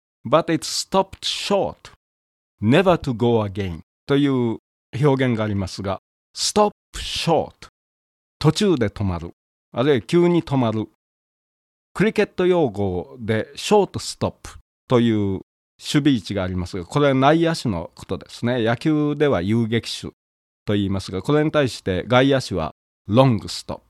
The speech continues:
プ。それから後ろの不停止、never to go again。その結果、二度と動くことはなかった。つまり結果を表す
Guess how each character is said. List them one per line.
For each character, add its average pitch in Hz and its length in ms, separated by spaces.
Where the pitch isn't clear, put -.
プ。 - 80
そ - 160
れ 143 60
か 147 120
ら 131 200
後 156 300
ろ 113 60
の 92 100
不 - 160
停 139 220
止、 - 340
never 165 460
to 139 220
go 120 320
again。 92 440
そ - 220
の 165 260
結 156 180
果、 156 240
二 143 160
度 156 140
と 151 360
動 120 220
く - 100
こ 101 80
と 104 140
は 92 120
な 87 140
か - 140
っ - 40
た。 - 80
つ 165 100
ま 143 100
り 98 80
結 - 340
果 151 160
を 147 160
表 147 300
す 107 120